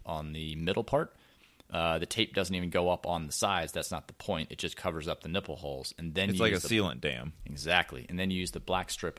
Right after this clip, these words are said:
Speaker 1: over that, which is full width. And then if it moves to the side a little bit, it's not the end of the world, but the, uh, the strip seats up against the bead of the tire,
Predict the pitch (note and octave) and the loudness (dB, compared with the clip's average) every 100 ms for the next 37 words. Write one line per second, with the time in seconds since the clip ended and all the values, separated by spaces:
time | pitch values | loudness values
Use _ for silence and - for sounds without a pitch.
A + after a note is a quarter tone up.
0 | - C#3+ G2+ E2+ E2 E2 - C#2 - F#2 | 0 0 2 2 0 -4 -6 -8 -2 -2
1 | D#2 G2 C3+ - - - - - G#2 A2 | 0 0 -2 -6 -20 -20 -12 -2 0 0
2 | - G#2 G2+ F2 D#2+ - A#2+ A2+ E2+ E2 | 0 0 0 -2 0 2 2 2 0 -2
3 | D#2 E2 D#2+ - _ D#2 G#2 F#2+ - F2 | -2 -2 -2 -6 _ -4 2 2 2 0
4 | D#2 E2+ G2+ A2+ G2 F2 - - D#2 D#2 | 0 2 4 4 2 0 -2 -4 -6 -4
5 | D#2+ D2 _ E2+ E2 D2+ C#2+ - - G2+ | -6 -10 _ -4 0 0 -2 0 4 4
6 | - - _ _ - - F#2 F#2+ E2+ E2+ | 2 -18 _ _ -2 0 2 2 2 0
7 | F2 - D#2+ E2 C#2+ - A2 A2 G#2+ G#2 | -2 -4 -2 -2 -4 -2 2 4 4 2